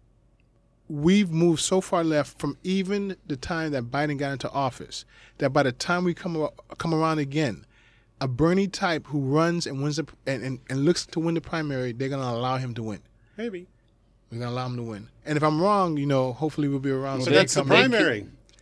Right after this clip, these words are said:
Speaker 3: They're
Speaker 1: Right.
Speaker 3: gonna allow him
Speaker 1: But
Speaker 3: to
Speaker 2: They'll,
Speaker 1: what,
Speaker 3: win.
Speaker 2: they'll
Speaker 1: what,
Speaker 2: win the general at this
Speaker 1: but,
Speaker 2: point.
Speaker 1: but again, I'm telling you that
Speaker 3: Shh,
Speaker 1: if he
Speaker 3: no more
Speaker 1: wins,
Speaker 3: winning.
Speaker 1: I'm
Speaker 3: They're
Speaker 1: saying,
Speaker 3: gonna put him in.
Speaker 1: if he wins the general, right? So think about this for a second. Think about the ca-, cascading effects.
Speaker 2: Mm-hmm.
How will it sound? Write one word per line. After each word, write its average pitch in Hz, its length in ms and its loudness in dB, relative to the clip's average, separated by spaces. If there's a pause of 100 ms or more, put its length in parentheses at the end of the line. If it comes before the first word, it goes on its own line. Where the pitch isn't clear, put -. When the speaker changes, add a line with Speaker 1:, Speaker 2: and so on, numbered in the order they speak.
(220)
Speaker 3:
They're 147 160 4
Speaker 1:
Right. 208 140 6
Speaker 3:
gonna 147 120 4
allow 151 240 6
him 202 60 2
Speaker 1:
But 175 80 10
Speaker 3:
to 139 60 8
Speaker 2:
They'll, - 60 10
Speaker 1:
what, - 100 10
Speaker 3:
win. 156 80 8
Speaker 2:
they'll 208 160 12
Speaker 1:
what, 196 60 12
Speaker 2:
win 202 120 4
the 196 80 0
general 185 440 0
at 120 100 -6
this 127 120 -4
Speaker 1:
but, - 140 8
Speaker 2:
point. 120 120 -2
Speaker 1:
but 196 80 10
again, 196 380 4 (100)
I'm 190 160 2
telling 196 240 -2
you 185 100 0
that 165 160 2
Speaker 3:
Shh, - 180 -2
Speaker 1:
if 185 120 6
he 120 80 -2
Speaker 3:
no 135 100 4
more 160 220 4
Speaker 1:
wins, 175 220 4
Speaker 3:
winning. 98 320 -2
Speaker 1:
I'm 151 120 -2
Speaker 3:
They're 135 160 -2
Speaker 1:
saying, 185 100 2
Speaker 3:
gonna 135 140 0
put 151 340 -4
him 143 320 -2
in. 107 240 -10
Speaker 1:
if 208 180 6
he 233 120 4
wins 208 400 4
the 196 100 0
general, 151 480 -2 (380)
right? 120 260 -8 (440)
So 190 280 2 (180)
think 339 140 4
about 269 140 0
this 151 80 -8
for - 100 -12
a - 20 -8
second. - 300 -10 (540)
Think 294 160 -2
about 208 240 -4
the - 140 -8 (140)
ca-, - 180 -8
cascading 180 560 0
effects. - 500 -10 (160)
Speaker 2:
Mm-hmm. 95 100 -20